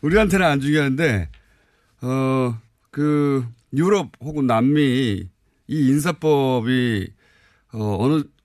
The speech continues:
어느 만큼의 애정을 드러냈냐를 측정하게 하는 나라에서 굉장히 중요해요. 프랑스만 해도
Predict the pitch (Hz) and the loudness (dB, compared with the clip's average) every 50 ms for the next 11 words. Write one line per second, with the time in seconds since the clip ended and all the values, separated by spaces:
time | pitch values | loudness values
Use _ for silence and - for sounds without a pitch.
0 | _ _ - - 120 131 143 160 190 190 180 170 175 165 - - 165 156 156 151 | _ _ -6 -2 0 0 2 2 2 2 2 0 0 -2 -4 -4 -2 0 0 0
1 | 135 123 123 120 143 139 131 113 127 127 127 127 127 120 120 117 113 110 107 107 | 0 0 0 2 0 0 0 0 -2 -2 0 0 0 0 0 0 0 0 0 0
2 | 110 110 107 98 90 - - - - 165 156 143 143 127 123 117 117 117 113 107 | 0 0 -2 -2 -4 -6 -10 -8 -4 -2 0 0 0 0 0 0 0 0 0 0
3 | 101 107 101 95 101 104 107 104 104 95 90 98 98 95 123 135 127 107 - 120 | 0 0 0 0 0 0 2 2 2 0 0 0 0 0 0 -2 -2 -2 -2 -2
4 | 120 123 120 104 - - 196 220 214 - - 190 185 170 165 156 147 156 160 147 | 0 0 0 0 0 0 0 0 0 0 -2 -2 0 0 0 0 0 0 -2 -2
5 | 120 | -2